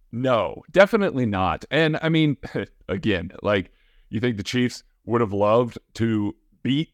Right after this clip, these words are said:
the Eagles? Do you think the Chiefs would have loved to beat Buffalo and knock them out of the playoff? Yes, absolutely. They don't want either one of those teams to get a leg up on them.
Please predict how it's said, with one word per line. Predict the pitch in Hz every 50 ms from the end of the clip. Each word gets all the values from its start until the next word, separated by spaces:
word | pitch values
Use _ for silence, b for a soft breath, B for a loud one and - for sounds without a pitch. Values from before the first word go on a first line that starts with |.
| _ _
the | 127 139 151
Eagles? | 139 143 143 139 156 170 170 175 165 - - -
Do | 104 113
you | 113
think | 113 117 113
the | 107
Chiefs | - - 139 135 - 123
would | 131 123
have | 113 98
loved | 95 107 117 127 131 143 135 - _ -
to | 120 113
beat | 120 - - 120 127 135 165 - _ _ _ -
Buffalo | 160 131 127 135 - - 160 147 147 156 160 165 165
and | 135 113 104
knock | 101 - - 127 - -
them | 131 139 135 135
out | 131 135 139 139
of | 131
the | 123 120
playoff? | - 127 127 131 135 127 -
Yes, | 127 127 190 226 170 107 - - - -
absolutely. | 156 185 202 196 165 - 156 147 135 131 127 131 127 139 160 180 202 - 123 110 101
They | 101 - 131 175
don't | 214 226 208 -
want | 101 117 127 135 135 - _ _ _ _ _ _ _ _ _ _
either | 214 226 254 240 269 247
one | 226 202 208 208
of | 180 143 123
those | 117 110 -
teams | - - 92 - - - - -
to | - -
get | 98 127 120
a | 117
leg | 104 104 113 110 107
up | 113 113 110 - 123
on | 120
them. | 120 120 120 120